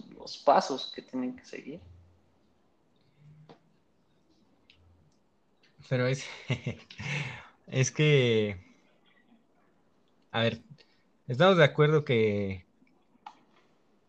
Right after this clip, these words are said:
Speaker 2: la causa principal para que haya conflictos en el mundo es el deseo, ¿no? Así como,
Speaker 1: Ujú.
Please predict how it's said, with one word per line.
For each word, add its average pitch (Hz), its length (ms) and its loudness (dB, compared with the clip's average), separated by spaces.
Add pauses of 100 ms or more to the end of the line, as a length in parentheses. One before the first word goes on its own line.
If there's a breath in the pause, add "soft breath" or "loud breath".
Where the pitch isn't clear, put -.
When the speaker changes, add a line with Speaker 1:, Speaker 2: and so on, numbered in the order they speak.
(640)
Speaker 2:
la 113 260 0
causa 143 380 6
principal 117 760 0 (420)
para 101 200 -6
que 120 100 0
haya 123 200 4
conflictos 117 840 -6 (120)
en 101 120 -4
el 98 120 -4
mundo 139 400 -2 (100)
es - 140 -8
el 98 180 -2
deseo, 92 380 -4
¿no? 135 160 -8 (640)
Así 107 200 -8
como, 127 360 0
Speaker 1:
Ujú. 123 320 -4